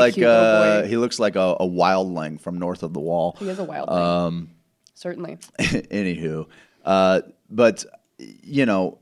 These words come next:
Speaker 2: it, it doesn't really prepare you to be able to have this conversation with a bunch of other people who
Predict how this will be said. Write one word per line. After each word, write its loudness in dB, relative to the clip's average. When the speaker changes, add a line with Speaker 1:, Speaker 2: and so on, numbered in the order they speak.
Speaker 2:
it, -2
it -4
doesn't 0
really 2
prepare -2
you 4
to -4
be 0
able 0
to -2
have -2
this -4
conversation -4
with -2
a 0
bunch -2
of -4
other 0
people -2
who 2